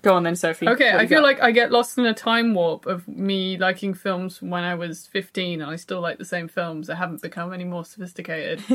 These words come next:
Speaker 1: <laughs>
Speaker 2: or indeed any less introspective and romantic in
Speaker 1: Mm-hmm.
Speaker 2: my ideals of what the world is.
Speaker 1: Well, go on.
Speaker 2: So, hey, here we go.
Speaker 1: Number three.
Speaker 2: Number three, that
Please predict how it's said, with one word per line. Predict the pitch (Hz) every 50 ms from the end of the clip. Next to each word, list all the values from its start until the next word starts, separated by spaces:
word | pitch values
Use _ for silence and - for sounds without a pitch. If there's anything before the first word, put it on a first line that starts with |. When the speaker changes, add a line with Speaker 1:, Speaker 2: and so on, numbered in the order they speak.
| - 285 359 - 427 - 427
Speaker 1:
<laughs> | 415
Speaker 2:
or | 233 214 208 202 196 -
indeed | 208 208 196 190 202 190 185 -
any | - 190 190 185
less | 185 190 185 175 -
introspective | - - 214 202 190 - 202 - - - 175 - - - - 175 175
and | 180 170
romantic | 165 165 180 170 175 180 175 - 175 160 - - - _
in | 214 202 190
Speaker 1:
Mm-hmm. |
Speaker 2:
my | 196 175 170 175
ideals | 180 180 175 180 180 175 170 165 -
of | 165 175
what | 185 - -
the | 170
world | 170 165 160 156 156 - _ _ _ _ _ _ _ _
is. | - 156 147 - - _ _ _ _ _ _ _
Speaker 1:
Well, | - 202 202 220 240 _ _ _ _ _ _ 220 196
go | - 214 202 202
on. | 220 240 240 190 175
Speaker 2:
So, | _ _ 180
hey, | 175 175 190 196 180 160
here | 165 185 196 202
we | 202 202
go. | 202 190
Speaker 1:
Number | 185 170 165 -
three. | - - 208 196 180 - _ _
Speaker 2:
Number | - 190 196 196
three, | 185 - - 240 247 247 226 196 185 190 220 240 247 240 - - - - - - - -
that | - 185 185 190 185 185 180 170 - - - -